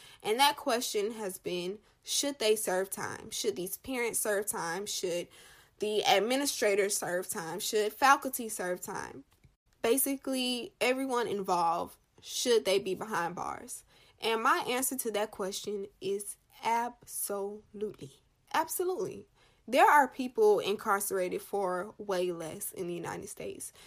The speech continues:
There are people in prison for food stamp fraud who were just trying to feed their families. Um, do you all remember the black woman in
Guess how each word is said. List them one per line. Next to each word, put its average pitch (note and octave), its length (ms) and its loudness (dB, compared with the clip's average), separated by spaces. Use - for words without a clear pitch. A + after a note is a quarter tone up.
There G#3 220 6
are F#3+ 180 8
people A#3 320 -4
in F#3+ 200 2
prison G3 460 0
for F3+ 400 -4
food A3+ 300 0
stamp A#3+ 340 -2
fraud G#3 540 2
who A3+ 160 4
were G3 140 8
just F#3 220 -2
trying F3 200 -2
to F#3+ 60 -6
feed G3 260 2
their F#3+ 140 0
families. G3 640 0
Um, F#3+ 340 6
do F#3+ 100 -2
you A3+ 200 6
all A3+ 160 12
remember G3+ 440 2
the A3+ 120 2
black G3 340 2
woman G3 480 0
in F#3 420 2